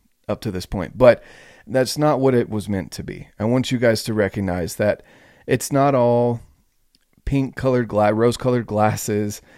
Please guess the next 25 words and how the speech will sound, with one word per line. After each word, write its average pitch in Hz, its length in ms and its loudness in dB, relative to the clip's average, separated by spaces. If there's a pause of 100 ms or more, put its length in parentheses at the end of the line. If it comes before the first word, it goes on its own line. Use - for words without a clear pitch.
(340)
Uh, 107 420 2
you 113 120 -4
know, 107 180 0
it, 107 260 -2
it's 120 260 -4
not 139 200 2
all 139 440 2
pretty 117 720 -2 (640)
fun 127 220 0
and 120 140 0
games. 104 640 -4 (1400)
It 113 160 -4
takes 135 280 -2
work. 107 380 -4 (880)
Life 117 300 0
takes 101 300 -8
work. - 340 -10 (1400)
Know 131 280 2
that. - 360 -4 (240)
When 117 180 -2
you 127 80 0
see 147 140 -2
people's 143 280 -2
successes 120 500 0
online, 107 480 -2